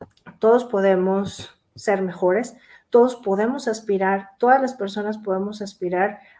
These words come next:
a algo mejor. Si yo puedo estar parada aquí, eh, diciéndoles que sí se puede, seguramente alguno de ustedes será muchísimo mejor que yo. Solo les pido que seamos responsables con el conocimiento que tenemos ahorita.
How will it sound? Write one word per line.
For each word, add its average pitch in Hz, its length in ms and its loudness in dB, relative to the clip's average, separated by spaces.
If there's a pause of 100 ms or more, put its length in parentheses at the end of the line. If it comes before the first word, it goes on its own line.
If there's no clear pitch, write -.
(100)
a 185 140 -2
algo 208 200 2
mejor. 202 480 0 (240)
Si 220 220 0
yo 254 180 8
puedo 277 140 6
estar 240 260 0
parada 220 380 4
aquí, 220 520 -2 (220)
eh, 190 180 0
diciéndoles 214 540 0
que - 80 -10
sí 202 140 -6
se 214 160 -6
puede, 208 320 0
seguramente 214 680 0
alguno 208 280 -2
de 196 60 -2
ustedes 190 400 -6
será 190 240 -2
muchísimo 208 680 0
mejor 202 380 -6
que 202 160 -4
yo. 190 320 -2 (380)
Solo 262 760 2
les 202 300 -2
pido 214 580 0
que 196 100 -12
seamos 240 440 -4
responsables 196 880 -2
con 202 260 -6
el 185 140 -4
conocimiento 185 800 -4
que 214 100 -6
tenemos 180 460 -6
ahorita. 170 400 -8